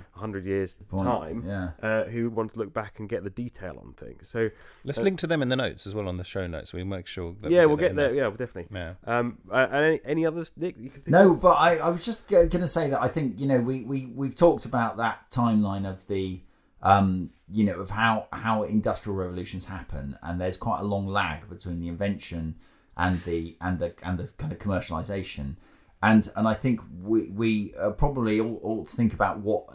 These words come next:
Speaker 2: historians will talk about as the effects, what are the main effects of the, of the internet.
Speaker 3: You want to talk about that right now?
Speaker 2: Well, a quick one.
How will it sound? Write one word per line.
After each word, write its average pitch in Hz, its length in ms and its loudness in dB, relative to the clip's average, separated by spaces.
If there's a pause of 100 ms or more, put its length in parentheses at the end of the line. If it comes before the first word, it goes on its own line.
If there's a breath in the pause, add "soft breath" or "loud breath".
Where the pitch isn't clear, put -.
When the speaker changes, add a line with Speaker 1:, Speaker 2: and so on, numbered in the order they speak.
Speaker 2:
historians 101 560 0
will 98 240 -6 (380)
talk 107 220 -4
about 92 260 -2
as 95 120 -8
the 95 140 -6
effects, - 540 -10
what 101 140 -4
are - 20 -4
the 104 80 0
main 98 180 0
effects - 600 -10
of 87 240 -12
the, 78 320 -8 (100)
of 85 160 -12
the 87 100 -6
internet. 78 520 -8 (1120 soft breath)
Speaker 3:
You 123 140 -4
want 120 160 2
to - 80 -4
talk 117 160 0
about 127 140 6
that 107 160 2
right 110 140 2
now? 113 220 0
Speaker 2:
Well, 262 280 12
a 156 40 6
quick - 300 0
one. 90 220 0